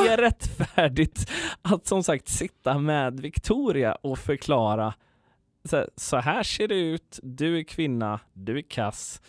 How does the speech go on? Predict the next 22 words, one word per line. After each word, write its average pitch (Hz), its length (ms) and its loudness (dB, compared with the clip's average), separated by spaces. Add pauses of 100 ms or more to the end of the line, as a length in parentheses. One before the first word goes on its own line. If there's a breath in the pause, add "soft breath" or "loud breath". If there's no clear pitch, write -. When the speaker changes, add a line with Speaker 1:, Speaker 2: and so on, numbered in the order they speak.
(120)
Speaker 2:
så 110 280 -4
lillbrorsan 92 640 -8
blir - 120 -18
kung. - 300 -16 (140)
Speaker 1:
Mm. 165 220 -4 (320)
Speaker 2:
Alltså, 143 580 2 (680 soft breath)
för 165 280 0
Sverige 127 400 2
i 120 60 0
tiden, 117 380 -2
som 120 180 -6
sagt, 82 240 -8
ja. - 60 -14 (420)
Speaker 1:
Alltså, 165 300 2
han, 180 340 0 (360)
han 180 300 -4 (280)
kastar - 720 -2
ner 226 560 2 (160)
det 180 160 0
där 139 320 0 (420)
pianot 147 840 0 (200)
i 151 360 2